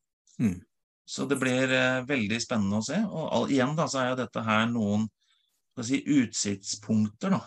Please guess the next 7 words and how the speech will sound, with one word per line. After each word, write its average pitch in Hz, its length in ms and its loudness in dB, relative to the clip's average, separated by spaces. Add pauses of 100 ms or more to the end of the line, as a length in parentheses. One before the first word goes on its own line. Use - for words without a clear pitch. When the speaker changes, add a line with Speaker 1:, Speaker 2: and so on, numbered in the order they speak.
Speaker 2:
mot 117 340 0 (380)
det 104 260 4
som 113 240 0
kundebehandlerne 95 880 0
gjør 101 360 0 (380)
i 123 60 -4
hverdagen. 117 460 2